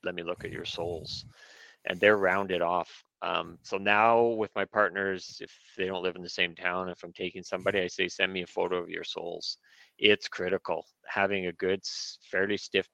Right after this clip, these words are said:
boot with good shank. Um, three out of the five of us on this last November hunt had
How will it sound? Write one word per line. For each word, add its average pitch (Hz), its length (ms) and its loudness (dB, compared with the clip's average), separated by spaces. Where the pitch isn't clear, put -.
boot 101 260 -2
with 87 260 -8
good 185 160 -8
shank. 180 520 -6
Um, 85 280 -4
three 127 440 6
out 117 160 10
of 98 80 2
the 98 80 -2
five 95 360 6
of 98 140 0
us 92 180 0
on 90 160 -2
this 87 240 -8
last 90 460 -2
November 90 460 -4
hunt 87 420 -4
had 87 400 2